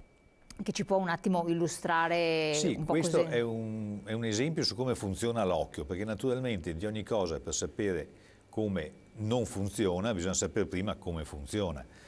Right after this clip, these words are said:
Speaker 2: vale per un motore come per qualsiasi altra, altra cosa.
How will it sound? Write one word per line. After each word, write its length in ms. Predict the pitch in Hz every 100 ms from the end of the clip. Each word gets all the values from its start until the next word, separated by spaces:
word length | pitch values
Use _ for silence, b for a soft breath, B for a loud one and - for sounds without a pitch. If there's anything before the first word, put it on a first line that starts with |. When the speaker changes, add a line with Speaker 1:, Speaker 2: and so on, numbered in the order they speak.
| B -
Speaker 2:
vale 240 | 98 95
per 180 | 90 87
un 140 | 87
motore 560 | 101 104 98 87 92 98
come 300 | - 87 82
per 180 | - 82
qualsiasi 560 | 87 80 90 80 85
altra, 500 | 73 73 71 80 76 - B B B B
altra 340 | 92 80 76 69
cosa. 440 | 71 64 62